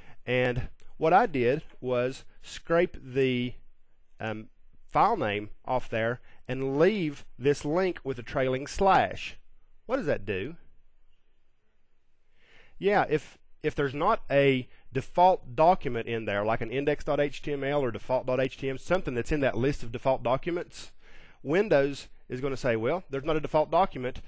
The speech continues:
Then it has to make a decision. Do I let them just see the entire directory or not? Well, my friend had not turned that off.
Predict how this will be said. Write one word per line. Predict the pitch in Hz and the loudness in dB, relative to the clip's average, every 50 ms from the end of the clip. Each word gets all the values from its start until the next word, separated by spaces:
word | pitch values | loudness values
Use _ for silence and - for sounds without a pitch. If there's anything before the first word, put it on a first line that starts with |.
| - - - - | -12 -14 -12 -2
Then | 123 170 226 | 4 4 4
it | 240 | 6
has | 180 175 - | 4 2 2
to | - 165 | 2 2
make | 165 156 - | 2 2 0
a | 165 | 0
decision. | 139 127 - 190 190 175 135 110 104 - - - - - 131 | -4 0 0 0 0 0 -2 -8 -8 -10 -14 -16 -16 -8 0
Do | 160 165 | 2 4
I | 147 | 4
let | 147 151 160 | 6 4 4
them | 160 147 | 2 2
just | 135 147 - - | -2 -6 -8 -4
see | - 160 170 | -2 0 0
the | 151 147 | 2 0
entire | 127 123 113 135 135 139 | 0 0 2 4 4 2
directory | 127 117 123 117 117 127 135 - - 202 208 233 240 220 - - - _ _ _ - | 2 0 0 2 4 2 2 2 -2 -2 -2 -2 -4 -10 -14 -20 -20 _ _ _ -4
or | - 151 | -2 0
not? | 156 170 196 202 135 92 - - - - - - - - - - - - - - - - - - | 2 2 4 2 2 0 -2 -6 -10 -10 -10 -12 -20 -20 -20 -20 -20 -20 -20 -18 -18 -18 -16 -10
Well, | - 143 170 185 190 190 190 185 | -4 0 2 4 6 6 6 6
my | 165 160 165 | 6 2 0
friend | - - 160 160 165 165 165 156 | 0 -2 -2 0 2 2 2 2
had | 151 143 135 | 2 0 2
not | 139 139 143 143 - - - - | 2 0 0 -2 -4 -16 -14 -8
turned | - 123 127 127 | -8 -6 -2 2
that | 127 135 147 | 4 4 4
off. | 175 262 - - - - - - | 4 2 0 -4 -6 -8 -12 -10